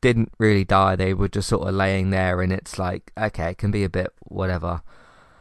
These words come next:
Um, but Triss is alive is the point, and that's, that's great. It's great she's back in the show and everything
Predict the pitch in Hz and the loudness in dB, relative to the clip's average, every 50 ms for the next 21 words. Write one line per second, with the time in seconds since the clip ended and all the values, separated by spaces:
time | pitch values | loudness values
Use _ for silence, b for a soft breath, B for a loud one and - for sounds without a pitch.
0 | b b b b b b b b b b - - 104 107 113 107 104 107 107 107 | b b b b b b b b b b -6 -2 0 2 4 6 6 6 6 4
1 | 104 104 101 101 - - - - - 156 143 - 139 117 113 101 95 87 87 85 | 4 2 0 0 0 0 2 4 4 2 4 2 -2 -2 -2 -2 0 -2 -2 -2
2 | 98 98 92 95 - - 101 92 87 - - - 95 95 98 - - - - - | -4 -6 -6 -4 -2 0 0 0 0 -2 -2 -2 0 0 0 -2 -4 -6 -8 -8
3 | - - - - - 131 127 123 123 - - - - - 110 104 - - - 101 | -8 -8 -6 2 6 6 8 6 6 2 -4 -8 -4 0 0 0 0 0 -4 -8
4 | 98 - 98 95 - - 92 92 90 - - 113 110 110 110 107 101 107 - - | -6 -4 -4 -4 -4 -4 -6 -6 -4 -2 0 0 2 2 0 -2 -2 -4 -4 -2
5 | 110 107 110 101 | 0 0 0 -2